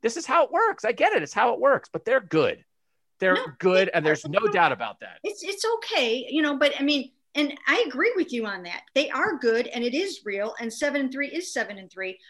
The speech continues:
Speaker 2: But it is also okay to occasionally speak the truth and point out that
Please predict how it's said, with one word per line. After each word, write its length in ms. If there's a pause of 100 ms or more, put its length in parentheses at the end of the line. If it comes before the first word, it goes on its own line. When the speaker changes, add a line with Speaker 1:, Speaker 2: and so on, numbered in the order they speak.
(120)
Speaker 2:
But 80
it 100
is 240 (280)
also 580
okay 640 (460)
to 240
occasionally 1040 (880)
speak 580
the 80
truth 380
and 100
point 300
out 380
that 320